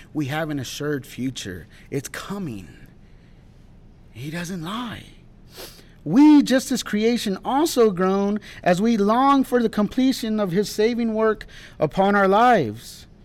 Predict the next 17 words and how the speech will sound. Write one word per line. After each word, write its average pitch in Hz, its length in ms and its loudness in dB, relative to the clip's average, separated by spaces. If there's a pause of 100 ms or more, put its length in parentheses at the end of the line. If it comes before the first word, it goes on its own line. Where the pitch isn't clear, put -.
(360)
We 254 220 6
as 233 140 4
believers 233 540 4
have 214 180 4
a 196 40 0
sneak 302 460 2
peek, 294 300 4
so 190 180 -2
to 165 80 -4
say. 135 460 -6 (2250)
How - 80 -2
many 240 160 2
of 233 60 2
y'all 226 180 4
like 214 120 4
watching 190 360 0
movies? 147 580 -4